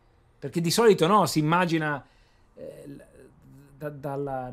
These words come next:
immaginazione popolare il pirata che sì, ti, ti deruba, ti, ti svuota la stiva, eh, ti assalta un villaggio e ruba quanto può di beni e quant'altro, ma noi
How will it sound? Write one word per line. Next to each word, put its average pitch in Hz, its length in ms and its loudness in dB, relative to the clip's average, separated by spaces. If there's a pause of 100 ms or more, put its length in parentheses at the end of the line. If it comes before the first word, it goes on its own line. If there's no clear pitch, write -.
(160)
immaginazione 151 640 -2
popolare 165 800 0
il 135 120 -4
pirata 143 420 -10
che 131 120 -12
sì, 117 420 -6
ti, 117 220 -12
ti 113 180 -14
deruba, 120 1000 -6
ti, 110 300 -16
ti 123 120 -10
svuota 131 440 -4
la 123 80 -10
stiva, 156 720 -2 (420)
eh, 120 200 -8
ti 135 100 -10
assalta 139 500 -4
un 131 120 -6
villaggio 135 520 -4
e 131 100 2
ruba 139 520 0
quanto 143 480 -8
può 143 280 -4
di 131 120 -4
beni 143 480 0
e 127 40 -10
quant'altro, 131 440 -8
ma 139 160 -12 (320)
noi 156 380 0